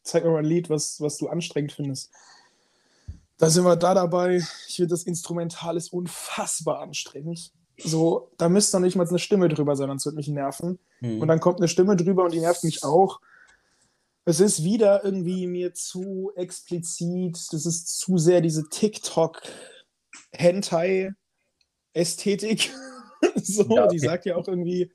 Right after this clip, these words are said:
Speaker 1: Hentai-Boobies und so ein Quatsch und das hört sich alles, auch die Wortwahl ist so unästhetisch. Das ist für mich das Gegenteil von einem Ohrwurm, weil es so ein bisschen all over the place ist und,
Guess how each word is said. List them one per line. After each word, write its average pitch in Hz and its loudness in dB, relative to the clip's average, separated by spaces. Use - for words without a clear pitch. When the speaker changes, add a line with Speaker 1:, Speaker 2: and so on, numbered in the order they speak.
Speaker 1:
Hentai-Boobies 185 -2
und 170 -6
so 180 0
ein 170 -6
Quatsch 190 -4
und 156 -4
das 151 -6
hört 175 0
sich - -10
alles, 180 4
auch 170 0
die 156 4
Wortwahl 180 4
ist 175 0
so 175 4
unästhetisch. 180 0
Das 151 -2
ist 180 -2
für 175 4
mich 202 0
das 165 -8
Gegenteil 196 0
von 165 -6
einem 151 -8
Ohrwurm, 220 0
weil 151 -4
es 156 -8
so 170 -8
ein 170 -2
bisschen 175 0
all 160 -2
over 185 2
the 180 0
place 180 0
ist 175 0
und, 160 -4